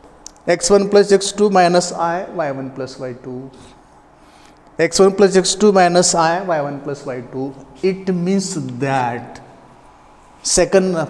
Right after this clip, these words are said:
property is valid. That is,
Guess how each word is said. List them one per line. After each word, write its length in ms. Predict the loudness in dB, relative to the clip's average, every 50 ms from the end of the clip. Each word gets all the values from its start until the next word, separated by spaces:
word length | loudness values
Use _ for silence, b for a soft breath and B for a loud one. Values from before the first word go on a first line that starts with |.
| -4
property 680 | -2 -2 -2 -2 -2 -2 -2 -2 -2 -2 -4 -6 -6 -8 -12 -16 -20 -20 -20 -20 -20 -20 -20 -20 -20 -20 -20 -20 _ -20 -20 _ _
is 440 | 0 0 2 2 0 -2 -4 -6 -6
valid. 1000 | -6 -6 -8 -10 -12 -8 -6 -4 -4 -4 -4 -6 -6 -6 -8 -10 -12 -14 -16 -16 -16 -18 -20 -20 -20 -20 -20 -20 _ _ -2
That 240 | 0 0 2 2
is, 460 | 2 4 4 2 0 -2 -4 -6 -6